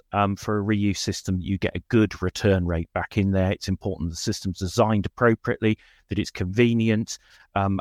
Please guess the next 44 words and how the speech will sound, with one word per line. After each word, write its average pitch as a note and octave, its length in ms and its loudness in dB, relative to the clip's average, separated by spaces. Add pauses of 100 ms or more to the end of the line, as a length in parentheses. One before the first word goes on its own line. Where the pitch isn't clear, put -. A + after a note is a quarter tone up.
(120)
and A2 280 2
the A#2+ 140 2
incentive C3 680 0
that - 140 -4
Gaia G2+ 220 0
talked - 320 -2
about G#2 380 0 (260)
is - 100 -8
set - 240 4
appropriately, G2+ 800 0 (280)
that F#2 120 -2
you G#2 120 -4
get G#2 200 2
a - 60 -6
good A2+ 320 2 (160)
level G2+ 320 0
of F#2 140 -2
return. F2 560 -2 (100)
And A2 100 2
that's C#3 140 0
quite - 240 0
key A#2 240 2
to - 160 -8
the, F#2 360 2 (140)
um, F#2+ 280 0
environmental F#2+ 520 0
performance F#2 540 -2
of F2 100 -6
a F#2 60 -2
reuse F2 460 0
system. F2 520 -10 (1600)
There C3 100 4
are C3 180 4
other D#3 240 4
aspects - 580 -2
which A#2+ 140 -6
I'm A2 100 0
just A#2+ 180 -2
gonna A#2 160 -2
touch - 320 -2
on A2 120 2
very G#2 280 2
lightly A2+ 440 2
here. G#2 440 0